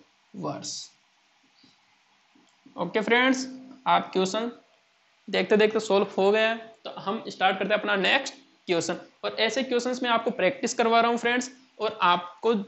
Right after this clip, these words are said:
basic मैंने कल वाली class में करवा दिया था, तो आपको questions अच्छे से समझ में आ रहे होंगे। और जितने भी मैं questions करवा रहा हूँ, वो आपके exam में repeat होते रहते हैं। ओके, जितने भी मैं questions करवाऊँ, आप उनको note डाउन, note down जरूर करें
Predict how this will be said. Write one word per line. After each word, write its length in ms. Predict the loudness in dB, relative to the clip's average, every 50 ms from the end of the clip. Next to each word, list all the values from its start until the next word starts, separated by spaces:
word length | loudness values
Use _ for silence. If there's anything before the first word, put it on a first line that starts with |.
| 0
basic 340 | 2 2 2 2 2 0 -2
मैंने 180 | 0 -2 -2 0
कल 160 | 0 0 2
वाली 160 | 2 2 2
class 240 | 2 2 0 0 0
में 80 | -2 0
करवा 240 | 2 4 6 6 6
दिया 180 | 6 4 4
था, 100 | 4 2
तो 400 | 0 -2 -4 -10 -20 _ _ -6 -4
आपको 260 | -2 -2 -2 -2 -4
questions 380 | -2 -2 -2 -2 -2 -6 -6 -6
अच्छे 180 | -4 0 0 0
से 60 | 0
समझ 200 | 0 -2 -2 -2
में 120 | -4 -4 -2
आ 240 | 2 4 4 6
रहे 140 | 6 4 2
होंगे। 180 | 2 0 0 -2
और 400 | -2 -4 -10 _ _ _ -8 -2
जितने 280 | -2 0 0 2 4
भी 60 | 4 6
मैं 140 | 6 4 4
questions 300 | 2 2 2 2 0 0
करवा 280 | 2 2 4 6 6 6
रहा 80 | 6 4
हूँ, 80 | 0 -6 -6 -2
वो 60 | 2
आपके 260 | 4 4 4 2 -2 -6 -4 -2
exam 380 | -2 -2 -2 -2 -2 -2 -2 -2
में 180 | -2 -4 -6 -8 -14 -20 _ -16 _ -2
repeat 380 | -2 0 2 2 0 0 -2 -8 -12 -6
होते 240 | -4 -2 2 4 4
रहते 220 | 4 4 2 0 -6
हैं। 120 | -8 -8 -8
ओके, 200 | -6 -2 -2 -2 -2 -4 -8 -16 -10 -8
जितने 220 | -6 -2 0 2
भी 80 | 4 4
मैं 140 | 4 4 2
questions 280 | 0 0 0 -2 -2
करवाऊँ, 420 | -2 0 0 0 0 -2 -6 -4 0
आप 200 | 0 0 2 0
उनको 160 | -2 -2 0 0
note 240 | 2 4 4 2 2
डाउन, 300 | 2 0 0 -2 -2 -4 -6
note 240 | -4 0 0 2 2
down 160 | 2 2 2 2
जरूर 260 | 2 2 2 2 2
करें 260 | 0 0 0 0 -2